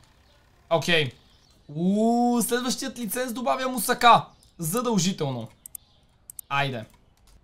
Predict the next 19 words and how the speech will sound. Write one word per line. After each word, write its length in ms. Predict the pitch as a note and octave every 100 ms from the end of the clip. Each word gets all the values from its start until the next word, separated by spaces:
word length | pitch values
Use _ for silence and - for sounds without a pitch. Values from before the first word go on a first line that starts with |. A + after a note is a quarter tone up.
| _
Имаме 520 | C#3 C#3+ C#3 C3+ C3+ C3+
мусака, 760 | C3+ B2 A#2+ A2+ D3+ E3+ G3
за 160 | D#3+ D3
която 600 | C3+ C#3 C#3+ - D3+ D3+
ще 340 | C#3+ - C#3 C#3
ни 180 | C#3
трябва 480 | C3+ - C#3 C#3 C3+
хладилник. 1040 | - B2 A2 - F3 G3+ G3+ G#3+ - - - - - - - -
Хладилник, 460 | B2 D#3+ F#3 F#3
хладилник, 440 | - C3+ C#3+ D#3 C3+
хладилник, 400 | B2+ C3 C#3+ C3
хладилник, 420 | B2 B2 C3 B2
хладилник. 300 | A#2+ C3 -
Мали. 1120 | D#3 E3 C#3+ A#2+ B2+ A#2+ A#2 A2 G#2+ G#2 A#2+ - _ _ _ _ - - _ _ _ _ _ _ _ _ _ _ _ _ -
Видяло 440 | B2+ B2+ D3 C#3+
се. 360 | A#2 B2+ B2 A#2+ - _ _ _ _ _ - - - _ _ - - B2+
Взимаме 340 | B2 C#3+ C3
два 160 | B2+ C#3
хладилника. 680 | D#3+ C3 C#3 C3 B2 A#2+